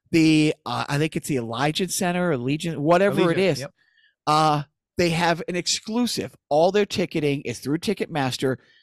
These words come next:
Speaker 1: There's no buying tickets for anything at the stadium. They have a ticket window with, like, twenty ticket people sitting there, and they hold up to the window the Q R code for you to scan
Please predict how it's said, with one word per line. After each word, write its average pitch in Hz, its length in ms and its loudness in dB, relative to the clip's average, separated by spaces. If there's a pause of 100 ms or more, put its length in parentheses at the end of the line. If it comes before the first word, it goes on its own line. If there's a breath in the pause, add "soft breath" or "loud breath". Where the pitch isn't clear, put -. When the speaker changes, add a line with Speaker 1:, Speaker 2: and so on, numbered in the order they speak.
(160 soft breath)
Speaker 1:
There's 127 260 -2
no 139 280 4
buying 196 320 2
tickets 170 360 -4
for - 280 -10
anything 180 420 0
at 180 140 -2
the 175 80 -2
stadium. 151 440 2 (460 loud breath)
They 226 140 2
have 254 200 2
a 240 60 2
ticket - 480 -4
window 214 460 4
with, 156 180 2
like, 143 260 0 (320 soft breath)
twenty 311 380 2
ticket - 480 -4 (340)
people 196 300 2
sitting 180 360 2
there, 139 260 0 (400 loud breath)
and 202 180 2
they 185 220 6 (160)
hold 285 280 4
up 285 120 4
to 269 100 -6
the 233 100 2
window 220 280 2
the 170 100 0
Q 254 360 0
R 220 180 6
code 196 340 4
for 160 140 -4
you 170 180 -2
to 180 80 2
scan 170 600 0